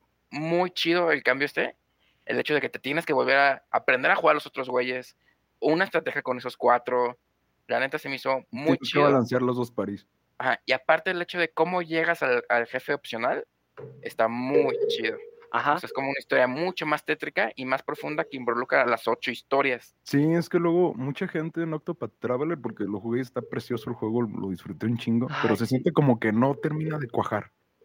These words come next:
Speaker 2: como que no se unen, como que son ocho historias como
Speaker 1: Ujú.
Speaker 2: aparte, y eso ya lo, lo junta, güey.
Speaker 1: Sí.
Speaker 2: Y es cuando dices, "Ah", y estoy, güey, esperando Octopath Traveler dos. Un
Speaker 1: Sí,
Speaker 2: chingo, güey.
Speaker 1: güey. Ya
Speaker 2: Chulada.
Speaker 1: sale, sale en veinte, en el veintitrés, ¿no?
Speaker 2: Ajá.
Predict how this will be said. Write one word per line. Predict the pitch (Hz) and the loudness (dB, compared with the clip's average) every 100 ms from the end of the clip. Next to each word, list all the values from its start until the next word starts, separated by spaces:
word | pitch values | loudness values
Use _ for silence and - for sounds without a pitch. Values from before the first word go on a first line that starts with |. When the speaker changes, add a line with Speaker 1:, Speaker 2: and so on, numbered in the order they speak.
| _ | _
Speaker 2:
como | - 113 | -2 -2
que | 107 120 | 2 4
no | 131 | 4
se | 131 | 4
unen, | 147 139 127 | 4 2 0
como | 120 120 | -4 -4
que | 113 | -2
son | 135 151 | -2 0
ocho | 151 175 | 0 -2
historias | - 143 147 | 0 0 0
como | - 123 113 | -2 -4 -4
Speaker 1:
Ujú. | 127 - | -6 -2
Speaker 2:
aparte, | 110 127 127 120 - - - | 4 6 4 2 -6 -8 -6
y | 113 | -2
eso | 127 | 0
ya | 123 110 110 | 2 4 4
lo, | 120 104 | 4 2
lo | 101 | 0
junta, | - - 135 147 123 107 | -2 -2 -2 0 -4 -10
güey. | 107 - - | -10 -12 -10
Speaker 1:
Sí. | - 113 - - | -6 -6 -6 -2
Speaker 2:
Y | 110 | 0
es | 98 | 2
cuando | 131 127 | 4 4
dices, | 113 107 - | 4 0 -4
"Ah", | - 87 92 98 104 107 107 104 101 98 90 - - - | -8 -4 -4 -4 -4 -4 -2 -4 -4 -6 -10 -16 -20 -8
y | 107 | -6
estoy, | - 117 - | -2 -2 0
güey, | 123 | -2
esperando | 113 - 113 110 117 | -2 -2 -2 0 0
Octopath | 113 123 113 104 | 0 -2 -4 -4
Traveler | 110 110 107 | -2 -2 -4
dos. | 101 104 - | -6 -10 -10
Un | 113 - - - 135 | -20 -16 -16 -16 -10
Speaker 1:
Sí, | 139 120 113 147 | -6 -2 -2 0
Speaker 2:
chingo, | 139 | 0
güey. | 131 120 | 0 0
Speaker 1:
güey. | 113 _ - _ | -4 _ -20 _
Ya | - 160 | 2 4
Speaker 2:
Chulada. | 170 170 | 4 2
Speaker 1:
sale, | 156 | 0
sale | - 170 | -2 0
en | 185 | 0
veinte, | 151 - | -2 -4
en | 123 120 | -8 -4
el | |
veintitrés, | - - - 185 | -4 -4 -2 -2
¿no? | 208 381 _ - | -2 -6 _ -2
Speaker 2:
Ajá. | 117 123 101 | 2 4 2